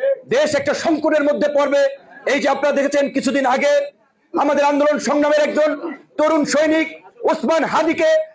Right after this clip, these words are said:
প্রকাশ্য দিবালোকে গুলি করে হত্যা করেছে, এবং তার হত্যার প্রতিবাদে কিভাবে সারা দেশের মানুষ ফুঁসে উঠেছিল। এবং ওই ঘটনাকে কেন্দ্র করে বাংলাদেশের দুটো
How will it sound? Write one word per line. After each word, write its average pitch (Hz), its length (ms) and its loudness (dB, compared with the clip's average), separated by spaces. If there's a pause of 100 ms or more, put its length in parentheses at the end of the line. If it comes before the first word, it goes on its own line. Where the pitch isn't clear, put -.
(140)
প্রকাশ্য 311 480 0
দিবালোকে 302 480 2 (400)
গুলি 330 260 0
করে 302 180 2
হত্যা 285 280 0
করেছে, 294 360 0 (400)
এবং 302 200 0 (100)
তার 294 120 2
হত্যার 285 340 0
প্রতিবাদে 285 440 0 (320)
কিভাবে 302 320 0
সারা 285 220 0
দেশের 285 320 0 (300)
মানুষ 294 460 0
ফুঁসে 262 200 0
উঠেছিল। 226 360 0 (640)
এবং 277 240 0
ওই 285 140 2
ঘটনাকে 262 400 -2
কেন্দ্র 294 280 0
করে 294 200 2 (480)
বাংলাদেশের 302 480 0 (360)
দুটো 294 180 0